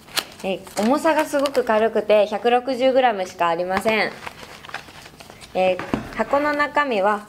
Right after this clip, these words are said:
こちら本体と、こちらですね、クイックガイド、説明書と、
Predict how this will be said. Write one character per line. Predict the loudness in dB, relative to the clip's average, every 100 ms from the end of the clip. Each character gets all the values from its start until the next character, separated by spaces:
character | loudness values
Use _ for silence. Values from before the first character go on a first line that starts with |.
| -10
こ |
ち | -2 2
ら | 2
本 | 2 0 2
体 | 4 4
と、 | 2 2 4
こ | 2 -4 -20 -20 -16 -14 -12 -14 -16 -14 -12 -10 -12 -14 -14 -12 -12 -14 -20 -14 -14 -14 -14
ち | -2
ら | -2
で |
す | 0
ね、 | -2 -2 2
ク |
イ | 0
ッ | 2
ク | 2
ガ | 4 4
イ | 4
ド、 | 2 0
説 | -6 -2 0
明 | 2 0
書 | 2 0
と、 | 2 2